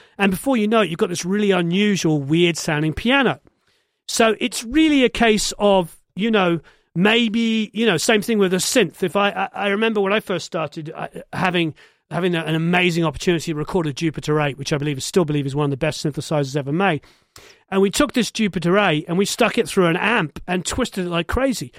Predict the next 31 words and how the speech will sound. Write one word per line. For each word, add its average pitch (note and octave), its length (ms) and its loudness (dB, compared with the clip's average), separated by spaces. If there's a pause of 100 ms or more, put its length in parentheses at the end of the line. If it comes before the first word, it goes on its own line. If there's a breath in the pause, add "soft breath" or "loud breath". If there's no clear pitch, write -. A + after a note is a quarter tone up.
(200 soft breath)
Now, G#3 120 4
we G#3+ 80 4
could E4 160 2
have G#3 100 0
just F3+ 160 -2
D G3 160 2
I'd F3+ 200 4
it D#3 120 -6
through E3 160 2
the D3 80 -2
console E3 640 0
and F#3 100 2
then F#3+ 80 4
it G3 60 0
would G3 80 0
have F#3+ 80 -2
sounded F#3 240 2
like E3+ 140 -2
a D#3+ 40 -6
Jupiter D3+ 360 -2
eight. G3+ 180 2 (560 soft breath)
So A#3 240 2 (160)
I B3 120 2
think - 200 2
it's C4 160 0
more C4 160 6
of A3+ 80 2
a A3+ 60 2
case G#3+ 340 0
of, F#3+ 120 0
like, F3+ 360 -2